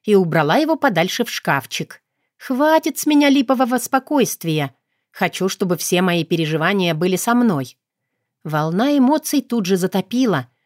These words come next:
но я успокоила себя тем, что Антон рядом, а все самое страшное позади. Одновременно поймала себя на том, что желание рискнуть и попытаться построить с ним отношения никуда не делось.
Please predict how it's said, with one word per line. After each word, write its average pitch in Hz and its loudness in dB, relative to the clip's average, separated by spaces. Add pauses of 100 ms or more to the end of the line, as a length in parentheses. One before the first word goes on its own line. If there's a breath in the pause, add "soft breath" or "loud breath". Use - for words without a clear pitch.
(220)
но 175 -2
я 165 0
успокоила 165 0
себя 151 -4
тем, 302 -2
что - -2
Антон 214 0
рядом, 165 0 (440)
а 370 2
все 440 2
самое 381 4
страшное 339 -2
позади. 160 -2 (400)
Одновременно 165 0
поймала 170 0
себя 175 -2
на 170 0
том, 226 0
что - -4
желание 196 2
рискнуть 220 -2
и 165 -4
попытаться 208 -2
построить 240 -2
с - -6
ним 240 4
отношения 233 -2 (280)
никуда 214 0
не 240 2
делось. 180 -2